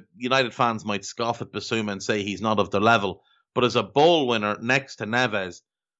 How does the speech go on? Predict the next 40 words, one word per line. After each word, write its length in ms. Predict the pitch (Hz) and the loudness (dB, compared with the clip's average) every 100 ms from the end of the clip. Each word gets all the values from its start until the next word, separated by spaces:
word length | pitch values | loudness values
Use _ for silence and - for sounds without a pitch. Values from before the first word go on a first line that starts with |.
| _ | _
those 380 | 120 123 156 147 | -2 2 2 2
two 200 | - 143 | -2 -2
would 220 | 120 107 | -2 -6
create 320 | - 127 120 107 | -8 -2 0 0
a 60 | |
really 240 | 113 117 107 | -2 -2 -4
good 220 | 107 - | -6 -2
platform 540 | 120 123 - 113 104 | 2 4 2 -4 -4
for 120 | 98 | -6
Bruno 300 | 98 117 110 | -6 -4 -2
Fernandes 520 | 104 107 110 110 107 107 | -2 0 0 0 -2 -4
to 80 | |
go 160 | 101 107 | -2 -2
and 100 | 104 | 0
play 180 | 110 107 | 2 4
off. 280 | 104 98 - _ _ _ _ _ - | 4 2 -8 _ _ _ _ _ -4
They're 100 | 113 | 0
gonna 120 | 120 | 2
use 180 | 113 110 | 2 0
Paul 340 | 113 117 110 | 2 4 4
Pogba 320 | 110 113 98 | 2 0 0
off 280 | 107 107 101 | 0 0 0
the 100 | - | -2
left. 360 | 104 117 113 - | 2 2 2 2
That 180 | 110 - | 0 0
would 140 | 101 | -4
work. 340 | 107 110 107 - _ _ _ _ - | 4 4 4 -4 _ _ _ _ -14
If 140 | 110 | -2
Rashford 460 | 110 120 117 - 107 | 6 6 4 -2 -6
is 120 | 98 | 0
off 260 | 113 107 - | 2 2 0
the 100 | 101 | 0
right, 300 | 113 110 101 | 2 2 -2
again, 500 | 98 110 104 101 98 _ _ | -2 0 0 -4 -12 _ _
it's 200 | 113 - | -18 -2
not 160 | 127 120 | 2 2
ideal 340 | 101 98 110 | 2 -2 -2
for 140 | 101 104 | -2 4
Rashford, 460 | 117 120 - 104 | 6 4 0 -8
but 160 | 113 | -8